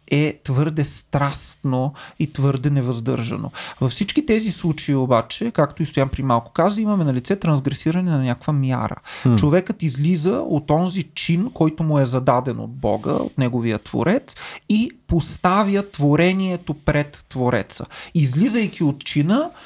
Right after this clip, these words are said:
Speaker 1: си, от местоположението си, човекът поставя творението пред Твореца. Това е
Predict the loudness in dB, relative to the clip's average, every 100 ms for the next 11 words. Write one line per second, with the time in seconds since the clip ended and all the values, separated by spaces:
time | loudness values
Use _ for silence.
0 | -12 -8 -2 0 0 -2 -10 -2 -2 2
1 | 0 0 -4 0 0 2 2 2 -2 -4
2 | -10 -2 -2 -2 -12 -20 -2 2 4 4
3 | 2 -10 _ 0 0 2 6 6 4 -2
4 | -2 0 4 4 2 -2 -4 -8 -6 0
5 | 0 2 2 4 2 -2 2 6 8 6